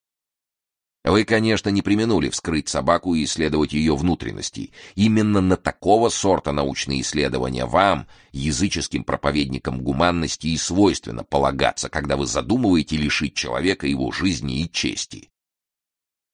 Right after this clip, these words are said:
Опешивший вначале Фиен спросил в недоумении:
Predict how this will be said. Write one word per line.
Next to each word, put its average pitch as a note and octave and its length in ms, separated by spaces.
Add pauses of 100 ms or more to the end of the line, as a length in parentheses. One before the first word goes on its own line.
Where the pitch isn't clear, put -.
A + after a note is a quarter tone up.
(380)
Опешивший G2+ 640
вначале E2 460
Фиен C#2+ 360
спросил A2+ 480
в D#2 60
недоумении: A#1 720